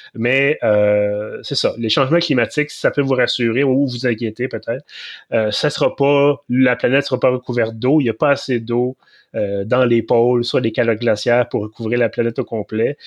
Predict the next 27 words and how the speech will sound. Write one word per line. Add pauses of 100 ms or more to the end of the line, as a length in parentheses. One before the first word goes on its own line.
(220)
mais,
euh,
il
y
a
certainement
assez
d'eau
pour (640)
euh, (380)
relever
le
niveau
de
la
mer,
probablement,
peut-être
jusqu'à
un
mètre.
À
ce
moment-là,
ça
serait
des,